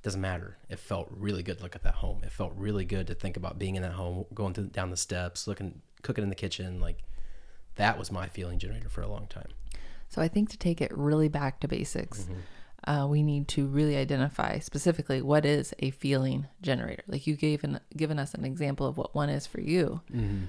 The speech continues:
Speaker 2: but hearing you say, uh, you know, "Maybe I'm in a mood slump and I wanna feel better. I wanna feel excitement in my body." So specifically,
Speaker 1: Mm-hmm.
Speaker 2: clarifyingly, what is a feeling generator?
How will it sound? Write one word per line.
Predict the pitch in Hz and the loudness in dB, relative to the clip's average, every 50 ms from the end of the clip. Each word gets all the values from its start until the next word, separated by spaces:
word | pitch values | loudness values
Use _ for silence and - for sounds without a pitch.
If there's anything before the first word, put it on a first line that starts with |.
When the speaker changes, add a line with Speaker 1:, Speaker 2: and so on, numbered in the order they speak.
| - - - | -6 -6 -4
Speaker 2:
but | 165 170 165 | -4 -2 0
hearing | 160 180 185 196 190 185 | 2 4 4 6 6 6
you | 185 180 | 6 6
say, | 170 - 151 143 147 147 147 147 139 - - - - | 4 4 4 4 4 4 4 2 0 -2 -6 -6 -4
uh, | - 147 147 - - | -2 0 0 0 0
you | 160 156 | 0 2
know, | 147 | 2
"Maybe | 147 151 151 151 156 | 2 2 4 4 4
I'm | 151 151 | 4 4
in | 151 151 | 4 4
a | 151 | 4
mood | 147 151 147 147 147 | 6 6 4 4 2
slump | - - - 147 151 147 - | 2 2 2 2 4 4 2
and | 143 135 | 2 2
I | 139 | 2
wanna | 139 131 139 | 2 0 0
feel | - - - 139 143 143 139 | -2 0 2 4 6 6 6
better. | 143 139 135 143 - - - 185 220 - - - - - - - - - - - - - | 6 4 4 4 2 2 2 2 2 0 -4 -12 -18 -18 -20 -20 -20 -20 -20 -18 -6 0
I | 160 | 2
wanna | 160 151 147 | 2 2 2
feel | - - - 165 160 151 147 | 0 2 4 6 6 6 6
excitement | 131 - - - 143 139 - - 143 147 | 4 2 6 8 8 8 8 8 4 4
in | 147 | 4
my | 147 143 | 4 4
body." | 139 147 156 175 160 139 - 151 | 4 6 6 6 6 4 0 -2
So | - - 147 139 147 | -2 -2 0 0 0
specifically, | 139 - - - - - - - 175 190 240 226 - 160 - - 131 135 151 156 - - - - - - | 0 -2 -2 -4 -4 -6 -4 -2 0 0 2 2 0 0 0 -2 -2 -2 -2 -4 -6 -10 -12 -10 -10 -8
Speaker 1:
Mm-hmm. | 101 90 82 92 90 90 - - - - - - - - - | -8 -6 -6 -6 -6 -6 -6 -6 -4 -4 -4 -4 -4 -6 -2
Speaker 2:
clarifyingly, | - - 180 170 160 160 - 185 196 185 160 147 139 135 143 147 - - - - - - - - | 2 4 4 4 4 4 4 6 6 6 6 4 4 2 0 -2 -4 -8 -16 -18 -16 -16 -4 2
what | 170 160 160 | 4 4 6
is | 160 160 151 - | 6 6 4 2
a | 156 | 0
feeling | - - 156 147 147 147 | 0 0 2 2 2 2
generator? | 160 160 160 - - - - - | 2 2 2 0 -2 -6 -10 -14